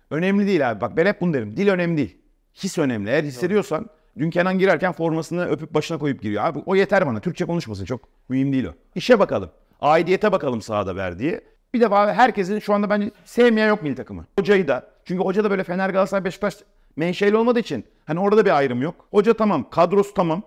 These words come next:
Speaker 1: Bence şunu yapıyor. Seninle bunu konuşmuştuk ilk geldi, ilk maçlarından sonra. Türkiye Ligi ağırlıklı bir takım kuruyor. Yani kenarını yabancılarla tutuyor. Kuntz ne yapıyordu? Yabancıların yanına Türkiye Ligi'nden bir iki tane koyuyordu. Hep diyorum, buradaki kaosa alışık oyuncular oynayacak milli takımda. Burayı bilen oyuncular oynayacak.
Speaker 2: Burada da avantajlarından bir tanesi de Fenerbahçe.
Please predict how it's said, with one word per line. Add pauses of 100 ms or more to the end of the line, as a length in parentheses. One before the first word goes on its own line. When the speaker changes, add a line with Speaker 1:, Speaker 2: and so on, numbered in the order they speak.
(100)
Speaker 1:
Bence
şunu
yapıyor. (220)
Seninle
bunu
konuşmuştuk
ilk
geldi,
ilk
maçlarından
sonra. (560)
Türkiye
Ligi
ağırlıklı
bir
takım
kuruyor. (160)
Yani
kenarını
yabancılarla
tutuyor.
Kuntz
ne
yapıyordu? (300)
Yabancıların
yanına
Türkiye
Ligi'nden
bir
iki
tane
koyuyordu. (180)
Hep
diyorum,
buradaki
kaosa
alışık
oyuncular
oynayacak
milli
takımda.
Burayı
bilen
oyuncular
oynayacak.
Speaker 2:
Burada
da
avantajlarından
bir
tanesi
de
Fenerbahçe.